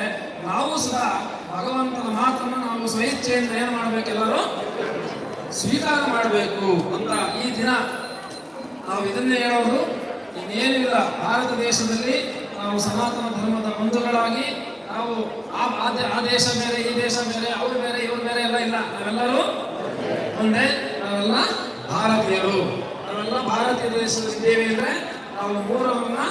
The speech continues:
ಮೂರು ತಾಯಂದಿರನ್ನ ಸ್ವೀಕಾರ ಮಾಡ್ಬೇಕು. ಮೊದಲನೇ ತಾಯಿ, ತಾಯಿ ಭಾರತಿ, ಎರಡನೇ ತಾಯಿ ನನಗೆ ಜನ್ಮ ಕೊಟ್ಟವಳು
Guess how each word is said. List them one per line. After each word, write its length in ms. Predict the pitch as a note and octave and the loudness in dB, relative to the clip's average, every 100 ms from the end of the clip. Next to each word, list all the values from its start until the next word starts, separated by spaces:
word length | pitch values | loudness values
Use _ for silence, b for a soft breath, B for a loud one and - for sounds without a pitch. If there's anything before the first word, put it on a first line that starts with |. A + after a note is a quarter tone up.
| - - | -4 -4
ಮೂರು 180 | B3+ B3+ | -2 0
ತಾಯಂದಿರನ್ನ 560 | A#3+ A#3+ A#3+ A#3 A#3 A#3 | 0 0 0 -2 -4 -4
ಸ್ವೀಕಾರ 360 | - - C4 B3 | -4 -2 -2 -2
ಮಾಡ್ಬೇಕು. 440 | G#3+ G3 F3+ - - | 0 0 0 -2 -4
ಮೊದಲನೇ 320 | G#3 A3+ A#3 | -4 -2 -2
ತಾಯಿ, 580 | A3 A3 - - - - - - - - - - - - | 0 0 0 -2 -6 -8 -10 -10 -10 -10 -12 -12 -10 -2
ತಾಯಿ 320 | G#3 G#3 G#3+ | 0 2 0
ಭಾರತಿ, 480 | - A3 A3+ C4 - - - - - - - F#3+ | 0 2 0 0 -2 -2 -4 -8 -8 -10 -10 -4
ಎರಡನೇ 360 | G#3 A#3 B3 B3 | -2 0 2 2
ತಾಯಿ 300 | A3 A#3 A3+ | 2 2 0
ನನಗೆ 180 | A3 | 0
ಜನ್ಮ 260 | G3 G3 A#3 | 2 4 4
ಕೊಟ್ಟವಳು 880 | A#3+ A#3 A3 A#3+ B3+ D4+ - - | 4 2 0 2 2 2 0 -2